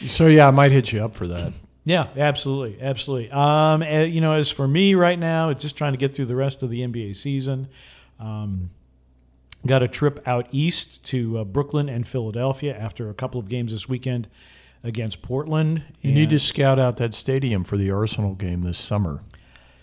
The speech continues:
Speaker 2: Well, eh, you know, in, in fact, Wells Fargo Arena is right next to Lincoln Financial Field. We drive by it all the
Speaker 1: That's
Speaker 2: time.
Speaker 1: where the Eagles play?
Speaker 2: That's where the Eagles play.
Speaker 1: It's the new Veterans Stadium?
Speaker 2: Yeah,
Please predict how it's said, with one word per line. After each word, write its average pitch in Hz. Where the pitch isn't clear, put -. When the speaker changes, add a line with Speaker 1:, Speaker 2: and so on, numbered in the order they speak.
Speaker 2:
Well, 175
eh, 170
you 156
know, 165
in, 143
in 160
fact, 190
Wells 147
Fargo 139
Arena 147
is 123
right 131
next 151
to 135
Lincoln 120
Financial 113
Field. 101
We 117
drive 127
by 131
it 117
all 110
the 147
Speaker 1:
That's 143
Speaker 2:
time. -
Speaker 1:
where 143
the 131
Eagles 127
play? 139
Speaker 2:
That's 139
where 135
the 135
Eagles 123
play. -
Speaker 1:
It's -
the 139
new 139
Veterans 123
Stadium? 135
Speaker 2:
Yeah, 107